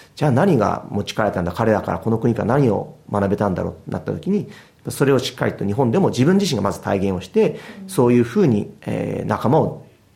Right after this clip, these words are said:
あの、スポーツだったりサッカーだったりを通してしていきたい。で、最後もう一つが、スポーツを楽しむ。エリートスポーツというか、日本代表になるとか、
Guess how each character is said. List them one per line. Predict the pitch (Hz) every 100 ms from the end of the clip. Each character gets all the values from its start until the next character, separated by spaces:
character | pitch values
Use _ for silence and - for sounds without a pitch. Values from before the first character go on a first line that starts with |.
| _ _
あ | -
の、 | 95 98 98 98 - - - _ _ _
ス | -
ポ | 127
ー | 101
ツ |
だ | 104
っ | -
た |
り | -
サ | 107
ッ | -
カ | 101
ー |
だ |
っ | -
た | -
り | -
を |
通 | - 117
し | -
て | 220
し | -
て | 107
い |
き | -
た | 95
い。 | - - - - - - -
で、 |
最 | 143 233 226
後 | 127
も | 127
う |
一 | 127 175
つ | 151
が、 | 131 170 - - _ _ _
ス | -
ポ | -
ー | 247
ツ | 113
を |
楽 | - 113
し | 131
む。 | 107 85 - _ _ _ - -
エ | 131
リ | 180
ー |
ト | 208
ス | 202
ポ | - 208
ー |
ツ | -
と | -
い |
う | 90
か、 | - - - - _ - -
日 | - 107
本 | 208 190
代 | 107 98
表 | 104
に | 101
な |
る | 101
と | -
か、 | - -